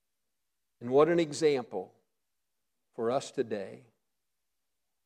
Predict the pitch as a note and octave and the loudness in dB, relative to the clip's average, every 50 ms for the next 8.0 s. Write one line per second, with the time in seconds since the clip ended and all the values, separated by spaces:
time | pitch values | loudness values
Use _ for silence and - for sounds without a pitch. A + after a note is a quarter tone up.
0 | _ _ _ E3 - - D#3+ D#3+ D#3 D3 D3+ D3 D#3 E3 F3 - - F#3+ F3+ F3 | _ _ _ -16 -4 0 0 2 4 4 4 4 4 4 2 0 0 2 4 4
1 | F3+ E3+ E3+ E3 D#3 D#3+ F3 F#3+ G3 G3+ F3+ D#3+ C#3+ A#2+ G#2+ G#2 G2+ - - C3+ | 4 4 2 2 4 6 8 10 10 10 10 8 8 8 6 2 -2 -6 -2 2
2 | D3 D3+ D3+ F3 G3 G3 F3+ G#3 G3+ G3 G3 G#3 G#3 G3+ F#3 F#3 F#3+ F3+ F3 F#3 | 4 6 8 8 6 8 10 10 12 12 12 12 12 12 12 10 4 6 8 8
3 | F#3 F3 - - - F#3 F3 E3 D#3 C3 C#3 C3+ B2+ B2+ B2+ B2 A#2 A#2 - C3+ | 8 8 8 4 4 6 6 8 8 6 4 2 4 4 4 2 2 2 0 0
4 | A#2+ A#2+ A#2+ B2 A#2 - - - A2 G#2 G#2 G2+ G2+ A2 A2 A2 - - - - | 0 0 0 -2 -4 -4 -4 -4 -4 -4 -4 -4 -6 -6 -6 -8 -10 -14 -20 -20
5 | - _ _ C3 G#2 F#2+ E2 D#2+ - - B2+ C3+ - _ _ _ _ _ _ _ | -20 _ _ -8 -8 -6 -8 -8 -12 -20 -20 -20 -20 _ _ _ _ _ _ _
6 | _ _ _ _ _ _ _ _ _ _ _ _ _ _ _ _ _ _ _ _ | _ _ _ _ _ _ _ _ _ _ _ _ _ _ _ _ _ _ _ _
7 | _ _ _ _ _ _ _ _ _ _ G2 F2 F2+ F#2 G2+ E2+ D#2 D#2+ - | _ _ _ _ _ _ _ _ _ _ -14 -14 -12 -12 -12 -12 -12 -14 -18